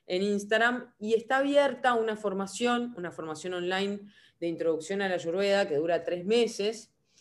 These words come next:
que en abril seguramente va a dar comienzo nuevamente. Si bien se puede hacer en diferido grabada, muchas personas prefieren hacerla presencial, y en abril seguro va a dar comienzo nuevamente. La parte inicial son tres meses, y quienes quieran seguir,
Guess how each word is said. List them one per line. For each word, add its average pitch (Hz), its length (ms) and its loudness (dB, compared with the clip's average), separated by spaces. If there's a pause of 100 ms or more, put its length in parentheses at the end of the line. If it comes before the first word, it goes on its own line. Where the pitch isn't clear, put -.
(300)
que 226 400 6
en 180 80 0
abril 180 320 4
seguramente 185 540 0
va 165 180 2
a 170 120 2
dar 170 100 -2
comienzo 175 580 -2
nuevamente. 185 800 2
Si - 200 -8
bien 180 200 0
se 190 100 -2
puede 170 140 2
hacer 175 160 0
en 170 100 -2
diferido 156 480 0
grabada, 185 720 2 (180)
muchas 147 240 -10
personas 165 360 -4
prefieren 156 380 -4
hacerla 151 360 -4
presencial, 180 760 -2 (480)
y 170 80 -4
en 165 80 0
abril 175 400 2
seguro 175 400 2
va 156 140 4
a 160 40 2
dar 160 180 -2
comienzo 156 480 -4
nuevamente. 190 760 4
La 156 120 -2
parte 170 240 0
inicial 190 680 -2
son 156 200 -8
tres 175 200 -6
meses, 233 320 -2
y 147 100 -10
quienes 143 240 -4
quieran 170 240 -4
seguir, 190 560 0